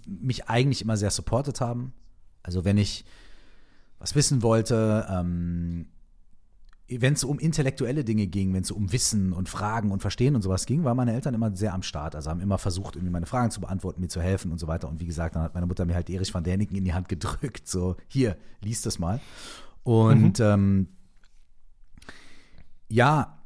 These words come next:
Speaker 1: es ist spätestens an dem Punkt, an dem ich in die Pubertät gekommen bin, so fünfte, sechste Klasse,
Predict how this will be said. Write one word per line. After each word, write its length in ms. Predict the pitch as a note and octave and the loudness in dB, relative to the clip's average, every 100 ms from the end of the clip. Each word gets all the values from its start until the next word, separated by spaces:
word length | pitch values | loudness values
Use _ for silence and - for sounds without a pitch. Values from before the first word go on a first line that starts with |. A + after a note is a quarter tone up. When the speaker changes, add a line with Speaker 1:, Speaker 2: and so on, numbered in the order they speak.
| - - - - - - - - - - | -20 -20 -20 -20 -20 -20 -20 -20 -20 -4
Speaker 1:
es 100 | D3 | -2
ist 100 | - | 0
spätestens 560 | - E3 G3 F#3 D#3 - | 4 4 4 0 -2 -2
an 160 | B2 | 2
dem 180 | B2 A2 | 2 2
Punkt, 300 | - C3 - | 4 4 4
an 100 | G#2+ | 2
dem 120 | A2 | 4
ich 100 | G#2+ | 2
in 60 | G#2+ | 0
die 40 | |
Pubertät 420 | G2 F#2 F#2 G#2+ | 0 0 2 2
gekommen 300 | - G#2 F2 | 0 0 2
bin, 140 | D#2+ D#2 | 2 0
so 100 | D2+ | 0
fünfte, 320 | - A2+ G2+ | 0 0 0
sechste 300 | F2 - F#2 | -2 -2 -2
Klasse, 520 | - G#2 - F#2 G2+ | 2 2 4 2 0